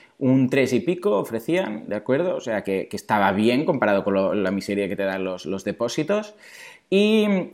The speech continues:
y, eh, vamos, ha tenido un éxito espasmoso, o sea, e-, e-, incluso me han ido informando y cuando estaban a una semana del cierre también me mandaron un correo que me decía,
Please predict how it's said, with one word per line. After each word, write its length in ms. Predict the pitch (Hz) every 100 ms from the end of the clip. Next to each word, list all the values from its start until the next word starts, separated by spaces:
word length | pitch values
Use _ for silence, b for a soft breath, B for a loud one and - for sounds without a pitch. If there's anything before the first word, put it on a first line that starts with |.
| -
y, 500 | 165 165 156 143 -
eh, 300 | 135 131 127
vamos, 380 | 139 202 240 135
ha 80 | 135
tenido 260 | 160 165 160
un 60 |
éxito 1120 | 160 151 175 196 196 175 147 110 90 - 95 - - 92 - -
espasmoso, 640 | - - 131 151 160 -
o 40 | -
sea, 320 | 110 110 -
e-, 140 | 120 -
e-, 80 | 143
incluso 400 | 151 139 165 175
me 160 | 165
han 80 | 151
ido 180 | 156 151
informando 720 | 139 - 117 147 185 185 233 B B B
y 160 | - 139
cuando 380 | 143 135 139 135
estaban 400 | 127 135 131 131
a 240 | 131 127
una 180 | 127 127
semana 340 | - 127 127
del 120 | 123 120
cierre 320 | 135 127 123
también 280 | 120 123 123
me 120 | 120
mandaron 420 | 117 117 117 117
un 140 | 113 113
correo 460 | 113 170 202 196
que 60 | 139
me 80 | 135
decía, 500 | 120 127 120 110